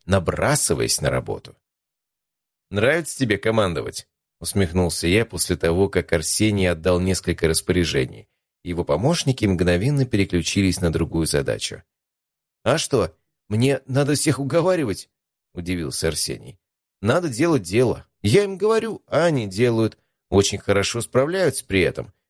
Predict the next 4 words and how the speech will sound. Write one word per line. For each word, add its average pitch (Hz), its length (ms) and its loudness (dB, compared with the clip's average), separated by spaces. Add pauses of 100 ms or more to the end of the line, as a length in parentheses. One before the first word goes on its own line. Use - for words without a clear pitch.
(160)
Все 156 280 0
закономерно». 107 800 0 (680)
«Ну 131 220 2
хорошо», — - 640 -2